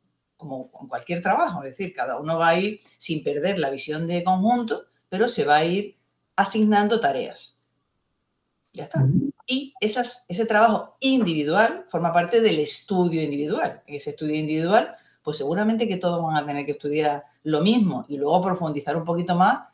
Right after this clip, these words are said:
Speaker 1: dependiendo de lo que se le haya asignado a cada uno en algo en concreto. Pues mira, vamos a estudiar todo esto porque no sabemos nada, pero tú te vas a dedicar a profundizar en tal aspecto.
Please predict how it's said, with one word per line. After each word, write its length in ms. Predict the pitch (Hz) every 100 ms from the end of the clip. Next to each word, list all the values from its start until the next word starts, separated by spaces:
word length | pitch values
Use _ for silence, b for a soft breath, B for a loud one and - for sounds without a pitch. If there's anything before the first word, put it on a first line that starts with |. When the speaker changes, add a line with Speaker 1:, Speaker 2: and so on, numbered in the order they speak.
| _
Speaker 1:
dependiendo 500 | - 151 143 147 165
de 80 | 180
lo 100 | 147
que 60 | 139
se 120 | -
le 60 | 147
haya 100 | 156
asignado 400 | 156 160 156 156
a 80 | 156
cada 240 | 160 165
uno 200 | 190 226
en 120 | 156 147
algo 200 | 156 175
en 80 |
concreto. 480 | 165 156 - 123 -
Pues 120 | 143 135
mira, 200 | 147 - b b
vamos 220 | 143 160
a 20 | 180
estudiar 300 | 190 185 185
todo 200 | 180 190
esto 240 | 214 160
porque 180 | 143 143
no 80 | 147
sabemos 380 | 165 165 175 170
nada, 400 | 202 277 311 - _ _ _ _
pero 180 | 185 185
tú 140 | 190 202
te 80 |
vas 180 | 208 196
a 80 | 202
dedicar 400 | 202 202 202 196
a 220 | 208 180
profundizar 580 | 175 165 156 143 165 180
en 180 | 190 156
tal 200 | 156 147
aspecto. 380 | - 117 -